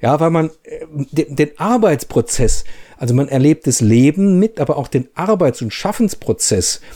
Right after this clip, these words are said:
dieses Michelangelo Buonarroti, ähm, äh, auch Neuentwicklungen, Neuentdeckungen, wenn er etwas Altes hinter sich lässt und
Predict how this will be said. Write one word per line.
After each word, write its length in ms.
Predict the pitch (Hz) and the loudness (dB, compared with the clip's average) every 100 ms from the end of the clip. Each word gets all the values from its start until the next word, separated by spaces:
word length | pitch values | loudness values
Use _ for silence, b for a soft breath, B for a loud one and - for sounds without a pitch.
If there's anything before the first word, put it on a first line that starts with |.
| B - | B -2
dieses 540 | 123 113 101 - - | 2 2 0 -4 -6
Michelangelo 840 | 135 123 123 123 113 120 107 92 92 | -6 0 0 0 0 0 0 -2 -2
Buonarroti, 680 | 92 117 117 123 113 - 87 B B B _ - | 0 0 2 0 -2 -4 -8 B B B _ -4
ähm, 440 | 110 107 107 104 - | 0 2 2 0 -4
äh, 440 | - 127 127 123 117 - - | -14 -10 -8 -6 -10 -14 -8
auch 360 | - 123 - b b b _ _ _ 381 - - | -6 -6 -10 b b b _ _ _ -20 -20 -20
Neuentwicklungen, 1200 | - - - 139 226 190 127 - 113 - 101 95 | -20 -16 -2 0 2 2 0 -2 -2 0 2 2
Neuentdeckungen, 920 | 117 180 160 127 120 107 110 95 90 | 2 2 0 0 0 0 -2 -2 0
wenn 100 | 101 | 0
er 240 | 107 107 - _ | 2 0 -4 _
etwas 300 | - - 113 | -8 -4 -2
Altes 260 | 131 135 131 | -2 -2 0
hinter 300 | 196 220 160 | -2 0 0
sich 200 | 135 117 | 0 2
lässt 320 | 113 107 - | 2 0 -2
und 220 | 110 101 | -6 -6